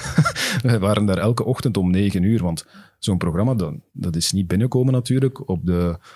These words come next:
op de knop drukken en beginnen te spreken. Dat wordt, daar wordt serieus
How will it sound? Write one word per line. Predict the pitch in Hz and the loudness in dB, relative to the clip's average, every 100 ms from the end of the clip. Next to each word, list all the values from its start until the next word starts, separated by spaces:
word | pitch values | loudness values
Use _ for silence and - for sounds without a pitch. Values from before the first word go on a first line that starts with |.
| - - | -20 -8
op | 95 | -4
de | 87 | -4
knop | - 107 123 | -2 -2 0
drukken | 143 143 | 0 2
en | 107 | 0
beginnen | 90 92 92 | 2 0 0
te | - | -2
spreken. | - 95 110 113 | -4 -2 -2 0
Dat | 90 | -2
wordt, | 90 82 - 110 | -2 -4 -10 -20
daar | - 71 85 | -16 -14 -14
wordt | 80 - | -14 -10
serieus | - 82 85 - | -6 -4 -2 -4